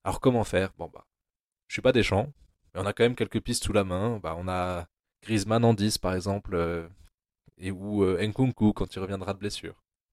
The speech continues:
À voir. Mais dans tous les cas, je ressors, euh, heureux de cette trêve internationale. Ça fait vraiment plaisir de revoir cette équipe, cette équipe de France. C'est la première fois que j'en parle dans cette émission, puisque,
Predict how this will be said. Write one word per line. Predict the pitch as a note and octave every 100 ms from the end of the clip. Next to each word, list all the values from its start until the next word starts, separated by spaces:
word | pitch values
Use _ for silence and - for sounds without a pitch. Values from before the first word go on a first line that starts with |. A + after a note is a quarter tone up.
| _ -
À |
voir. | F#2 D2+ - _ _ _ _ _ _ _ _ _ _ _ _ _ _ _
Mais | B2
dans | D3
tous | -
les | A#2+
cas, | G#2 D3+
je | G#2
ressors, | G2 F#2+ - A#2 A#2+ F2+
euh, | E2+ D#2+ _
heureux | C3 C3 A2 C3 _
de | G2+
cette | - -
trêve | - G#2+
internationale. | G2 G#2 G2 G2 F2 A2 B2 _
Ça | -
fait | F2+ G2
vraiment | F2+ G2+ B2+
plaisir | - A2+ A2 B2
de | G#2
revoir | F#2+ A2+
cette | - G#2+
équipe, | G#2
cette | - F#2+ G#2
équipe | -
de | -
France. | F2 G2 B2 - _ _ _ _ _
C'est | -
la | G2
première | - A2 G#2+
fois | - A#2+
que |
j'en | G#2+
parle | G2 A#2+
dans | A2+
cette | G#2 -
émission, | G2 F#2 B2 D#3+
puisque, | - F#2 -